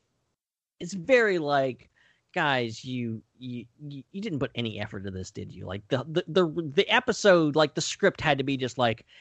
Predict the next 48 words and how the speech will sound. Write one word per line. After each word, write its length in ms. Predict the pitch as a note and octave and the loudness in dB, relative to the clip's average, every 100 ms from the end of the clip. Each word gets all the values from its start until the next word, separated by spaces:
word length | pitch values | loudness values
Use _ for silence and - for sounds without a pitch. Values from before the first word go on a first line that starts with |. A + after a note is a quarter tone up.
| _ | _
"Hey, 180 | - F3 | 2 4
just 260 | D#3 D#3 - | 4 -2 -2
sit 160 | F3+ | 0
around 380 | C#3+ C3+ B2+ A#2+ | 2 2 0 0
and, 240 | A2 A2 A2+ | -2 -4 -4
and 140 | A2 | -8
say, 280 | A2 - B2 | -4 0 2
'Hey, 220 | A#2+ C4 A3+ | 4 2 2
remember 320 | C4 E4 B3 | 0 4 6
that?'" 320 | G#3 G3 F#3+ - | 6 6 4 0
And 160 | B2+ | -4
they 100 | B2 | -2
just 240 | B2 A#2 - | -4 -8 -6
put, 180 | C3+ - | -10 -8
they 140 | A2+ | -4
just 140 | A#2 - | -4 -4
edited 260 | G#2 A2 G2+ | -4 -4 -4
in 120 | F#2 | -8
the 60 | F#2 | -10
clip. 360 | - G2 C#2+ - - - - _ | -10 -10 -10 -18 -20 -20 -20 _
So 640 | - C#3 B2 A2+ A2 G#2+ - _ _ _ _ _ _ C#3 | -2 4 4 4 2 0 -6 _ _ _ _ _ _ 2
the 140 | G3+ | 4
most 340 | G#3+ D#4 D#4 | 6 6 6
egregious 840 | B3 E3 C3+ D3+ F3+ D3 D#3+ D3+ - | 2 0 0 4 4 6 4 4 -4
and 120 | D3+ | -4
probably 280 | C3+ G3 D#3+ | 2 4 4
the 80 | D3+ | 0
laziest, 880 | B2+ C3+ C#3 B2+ C3 B2+ A2+ - - | 2 2 4 2 2 2 0 -10 -14
like, 560 | B2+ A#2+ A2+ A2 - - _ - | -2 4 4 4 -2 -14 _ -12
version 420 | A#2 C3+ B2 C#3+ | 2 2 4 0
of 100 | A#2 | -2
a 40 | |
clip 240 | A#2 - B2 | -2 -2 -4
show 160 | - | 0
that 140 | A2+ A2+ - | 0 0 0
I 100 | B2+ | 0
can 160 | B2 | -2
think 300 | G#2+ B2 A#2 | -4 -4 0
of 280 | G#2+ G2+ G2+ - _ _ _ _ | 2 2 0 -8 _ _ _ _
is 220 | - F#3+ D3+ | 6 6 8
my 100 | C#3+ | 2
number 240 | C3+ B2 | 2 -2
five 320 | A2 A#2 A2 | 0 0 0
with 100 | G#2+ | -2
Leave 180 | G#2+ G#2 | -8 -8
It 40 | |
to 60 | A2 | -8
Beaver. 400 | G#2 G2+ G#2 G#2+ | -6 -6 -6 -8